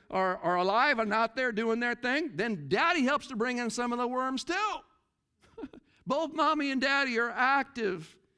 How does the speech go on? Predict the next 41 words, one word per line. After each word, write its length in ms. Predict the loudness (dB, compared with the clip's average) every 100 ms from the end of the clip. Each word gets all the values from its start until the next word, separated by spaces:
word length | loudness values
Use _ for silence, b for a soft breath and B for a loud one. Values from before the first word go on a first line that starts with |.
| _ _
feeding 520 | -6 -2 0 2 0
the 100 | -2
babies. 760 | -2 -2 -2 -4 -6 -8 -12 -18 _ _ b b b b b b b
And 100 | 0
I 140 | 2
also 340 | 0 -2 -4 -2
noticed, 420 | -2 -2 -4 -6
I, 160 | -8 -8
this 220 | -8 -10
really 260 | -10 -8 -8
kinda 240 | -8 -8
shocked 340 | -8 -10 -10 -10
me, 160 | -12 -12 b b b
they 140 | -2
worked 320 | 0 0 0 -4
in 100 | -6
cooperation. 840 | -6 -6 -6 -6 -6 -6 -6 -6
I 160 | -4 -4
don't 120 | -4
know 120 | -4
which 240 | -4 -6
parent 300 | -6 -6 -4
is 100 | -8
which, 260 | -6 -8 -8
to 80 | -10
be 140 | -6
honest 340 | -4 -4 -6 -12
with 200 | -12 -10
you, 100 | -8
but 160 | -10 -12 b b b b -10
one 220 | -4 -2
of 60 |
them 140 | 0 -2
was 140 | -2
there 220 | -2 -2
and 80 | 0
the 80 | -2
other 160 | -2 -4
one 140 | -6
flew 300 | -6 -4 -2
up, 200 | -2 -4